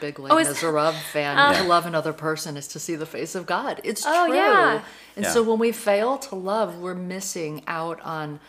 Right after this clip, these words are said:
Speaker 1: a facet of who God is.
Speaker 3: Mm-hmm.
Speaker 1: Because God is drawing all of his offspring
Speaker 3: Right.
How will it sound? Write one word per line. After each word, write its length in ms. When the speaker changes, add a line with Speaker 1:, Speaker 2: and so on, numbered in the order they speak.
Speaker 1:
a 100
facet 800
of 200
who 140
God 280
is. 480
Speaker 3:
Mm-hmm. 220
Speaker 1:
Because 500
God 240
is 120
drawing 440
all 340
of 140
his 320
offspring 720
Speaker 3:
Right. 180